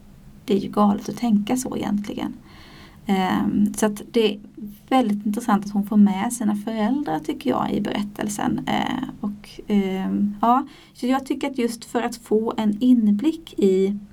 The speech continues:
hur det kan vara att, att leva i en sån familj, så tycker jag att den här boken är jätte, jättebra. Ehm, sen, eh, så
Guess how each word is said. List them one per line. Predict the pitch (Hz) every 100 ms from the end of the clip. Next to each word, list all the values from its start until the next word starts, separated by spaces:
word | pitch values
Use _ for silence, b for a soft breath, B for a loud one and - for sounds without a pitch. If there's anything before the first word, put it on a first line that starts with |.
| - -
hur | 202
det | 202
kan | 202
vara | 196 208 202
att, | 202 -
att | -
leva | 208 202 196
i | 185
en |
sån | 202 196
familj, | 196 226 294 - 208 202 B -
så |
tycker | 208 202 202
jag |
att | 196
den | 190
här | 202
boken | 202 208 -
är |
jätte, | 208 208 208
jättebra. | 202 202 208 - - 208 - - - - - - - B B B B B
Ehm, | 202 196 196 196 190 190 208
sen, | 208 233 240 233
eh, | 247 233 226 226
så | 233 226